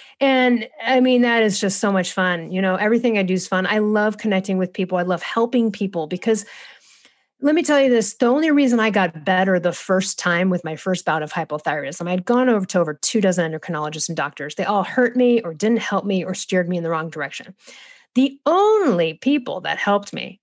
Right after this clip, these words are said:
were fellow patients on a free Yahoo thyroid group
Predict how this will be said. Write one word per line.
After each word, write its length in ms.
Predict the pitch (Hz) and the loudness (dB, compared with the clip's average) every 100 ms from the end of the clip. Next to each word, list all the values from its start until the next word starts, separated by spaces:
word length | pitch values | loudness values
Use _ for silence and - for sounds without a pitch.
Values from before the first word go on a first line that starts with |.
| - | -4
were 160 | 185 | -4
fellow 420 | 175 - 254 294 294 | -2 0 2 2 0
patients 720 | - 185 - 180 180 - - _ _ - | -2 -2 0 -2 -2 -6 -8 _ _ -4
on 140 | 175 | -2
a 100 | 156 | -2
free 580 | 151 - 233 269 277 247 _ | -4 -2 2 2 2 -4 _
Yahoo 540 | 170 170 185 170 202 196 | -6 0 0 2 2 2
thyroid 500 | 196 156 160 156 160 | 0 -2 -2 -4 -6
group 260 | 127 - | -12 -14